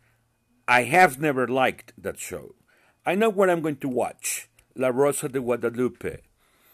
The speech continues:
It is a T V program my grandma has always enjoyed, and I can practice my Spanish as well.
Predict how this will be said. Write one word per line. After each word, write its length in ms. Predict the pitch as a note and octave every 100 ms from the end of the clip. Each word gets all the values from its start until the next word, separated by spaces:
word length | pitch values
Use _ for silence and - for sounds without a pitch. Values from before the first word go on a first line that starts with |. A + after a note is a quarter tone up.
| _ _ _ _ _ -
It 140 | G#3+
is 180 | A#3 G#3+
a 60 |
T 140 | - F#3
V 120 | F3
program 460 | - D3+ C#3 D3+ D3
my 120 | A2+
grandma 380 | G#2+ B2+ C3 C#3
has 340 | B2 C3 - - _
always 580 | G3 G3+ F#3+ E3 - -
enjoyed, 720 | B2 A2 B2 A#2+ F2+ D2 F2 _ _ _ _ _ _ _ _ _ -
and 100 | F#3+
I 60 |
can 200 | D#3 C#3
practice 380 | B2+ A2+ - G#2
my 200 | A2+ G2
Spanish 500 | - - G2 F2+ -
as 160 | G2 A2
well. 300 | C3+ E2+